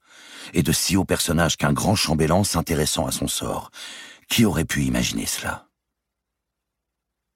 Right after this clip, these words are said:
Le caquet de madame de Bouville ne leur laissait guère le temps de réfléchir.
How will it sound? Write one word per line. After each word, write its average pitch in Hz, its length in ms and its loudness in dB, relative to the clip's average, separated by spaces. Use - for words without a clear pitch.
Le - 100 -2
caquet 87 300 2
de 78 80 2
madame 64 260 0
de 58 60 -4
Bouville 69 460 0
ne 64 100 0
leur 60 220 -2
laissait 67 260 -4
guère 62 220 -2
le 53 100 -8
temps - 220 -4
de 50 80 -6
réfléchir. - 720 -8